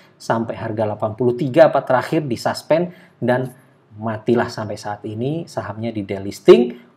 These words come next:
Orang yang pegang reponya siapapun itu, uang triliunan,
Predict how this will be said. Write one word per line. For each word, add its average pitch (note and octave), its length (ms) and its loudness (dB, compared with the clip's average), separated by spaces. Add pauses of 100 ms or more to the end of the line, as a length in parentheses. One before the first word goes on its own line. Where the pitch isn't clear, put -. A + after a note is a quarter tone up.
(120)
Orang A3 400 8
yang G#3+ 240 4
pegang G3+ 320 8
reponya G#3 560 8
siapapun F#3+ 720 4
itu, F#3+ 220 4
uang F3 260 4
triliunan, F3 640 6